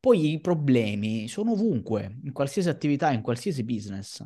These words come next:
Possono essere più o meno complessi, senza dubbio. Cioè, ci sono problemi che si risolvono magari con due azioni messe in croce, problemi che magari ri-, ri-, servono risorse e mesi per essere risolti, va benissimo. Ma all'atto pratico, se io ho il nocciolo della questione,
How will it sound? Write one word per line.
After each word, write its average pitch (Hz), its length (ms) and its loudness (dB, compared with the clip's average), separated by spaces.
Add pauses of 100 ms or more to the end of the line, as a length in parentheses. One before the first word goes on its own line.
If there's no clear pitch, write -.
(320)
Possono 175 380 2
essere 143 320 -2
più 254 160 2
o 262 40 6
meno 240 200 4
complessi, 156 480 2
senza 151 320 -2
dubbio. 107 380 -4
Cioè, - 180 -6
ci 123 40 -8
sono 143 240 0
problemi 156 600 2
che 139 120 -2
si 127 100 -4
risolvono 139 440 0
magari 131 520 0
con 139 300 -4
due 135 200 -2
azioni 135 460 -2
messe 139 300 -2
in 185 80 -2
croce, 156 340 -2
problemi 139 380 -4
che 127 100 -4
magari 123 300 -2
ri-, 110 380 -10
ri-, 123 380 -8
servono 123 560 -2
risorse 127 520 -2
e 127 60 2
mesi 123 440 2
per 113 160 -2
essere 120 240 -4
risolti, 185 580 0
va 110 160 -6
benissimo. 117 720 0 (360)
Ma 180 220 4
all'atto 190 380 4
pratico, 117 480 0
se 117 160 -4
io 196 160 2
ho 143 100 4
il 123 120 4
nocciolo 135 460 0
della 110 200 0
questione, 104 840 -6